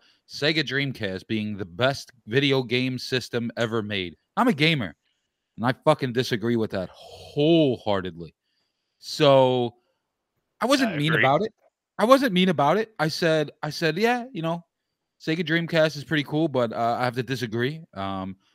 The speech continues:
Speaker 1: you know, Sega C D was my favorite. P S one, gotta love, uh, the O G. And I was told that I had a very unintelligent opinion, and I had weak dick energy. <laughs>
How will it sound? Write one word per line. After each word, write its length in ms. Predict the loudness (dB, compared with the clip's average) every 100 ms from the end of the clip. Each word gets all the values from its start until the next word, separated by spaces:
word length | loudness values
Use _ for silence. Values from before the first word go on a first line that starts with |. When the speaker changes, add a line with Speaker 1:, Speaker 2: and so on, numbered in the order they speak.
| _ _ _ _
Speaker 1:
you 80 | -12
know, 60 |
Sega 400 | -10 0 0 2
C 220 | 0 -2 0
D 220 | 0 0
was 160 | 0
my 120 | 0 -2
favorite. 460 | 0 0 0 -2
P 220 | -2 0
S 180 | 0 -2
one, 380 | -2 -2 -2 -6 -6
gotta 180 | -4 -2
love, 360 | -2 -2 -4
uh, 320 | -4 -2 -4 -6
the 220 | -6 -4
O 200 | -2 -2
G. 420 | -2 -4 -4 -6 -8 _ _ _ _ _ _ _ _ _
And 180 | -2 0 2
I 100 | 4
was 240 | 4 0
told 400 | -4 0 2 2
that 140 | 0 -2
I 220 | 0 0 0
had 260 | -2 -2
a 60 | -2
very 360 | 0 0 0 -2 -2
unintelligent 840 | -2 -2 -4 -2 -2 0 -4 -4
opinion, 540 | -6 -4 -2 -4 -6 -14 _ _ _ _
and 160 | -2 0
I 100 | 0
had 320 | 0 -2 -2
weak 320 | -4 -6 -6
dick 240 | -2 -2 -2
energy. 480 | -4 -4 -6 -10
<laughs> 60 | -18